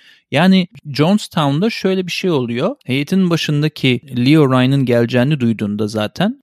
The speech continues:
Jonestown onun, yani Jim Jones'un önderliğinde ve emrinde bir festival düzenliyor. Bu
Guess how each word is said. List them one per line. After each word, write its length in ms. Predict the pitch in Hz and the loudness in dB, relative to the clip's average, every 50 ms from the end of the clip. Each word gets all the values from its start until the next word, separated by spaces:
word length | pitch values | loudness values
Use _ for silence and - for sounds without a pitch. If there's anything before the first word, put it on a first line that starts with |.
| - 123 | -4 0
Jonestown 680 | 127 120 123 135 139 - - - - 113 123 156 208 214 - _ _ | 2 2 2 2 -2 -4 -6 -4 -2 0 0 0 0 -2 -4 _ _
onun, 460 | - 120 131 139 143 143 135 120 110 - | 0 0 2 2 2 2 2 0 -2 -2
yani 360 | 120 113 110 107 107 107 104 139 - - 120 | -4 -2 -2 -2 -2 -4 -6 -10 -14 -14 -6
Jim 220 | 110 117 113 110 107 | -2 0 0 0 2
Jones'un 420 | 113 110 113 113 - 135 123 113 | 2 0 0 0 0 -2 -2 0
önderliğinde 680 | 117 110 104 107 107 104 101 101 104 104 104 110 107 104 | 0 -2 0 0 -2 -2 -2 -4 -6 -4 -4 -4 -4 -4
ve 60 | 110 | -4
emrinde 640 | 117 110 107 107 104 104 104 110 147 190 247 247 _ | -4 -4 -4 -4 -4 -6 -2 0 0 0 0 -2 _
bir 200 | 147 120 151 175 | -2 0 0 0
festival 500 | - - 117 110 - - 123 123 123 117 | 2 0 -4 -4 -4 -2 2 2 2 2
düzenliyor. 500 | 113 107 98 101 98 95 95 98 101 - 127 _ _ | 0 -2 -4 -4 -6 -6 -6 -8 -10 -12 -14 _ _
Bu 300 | 120 117 117 120 113 | -2 0 2 2 2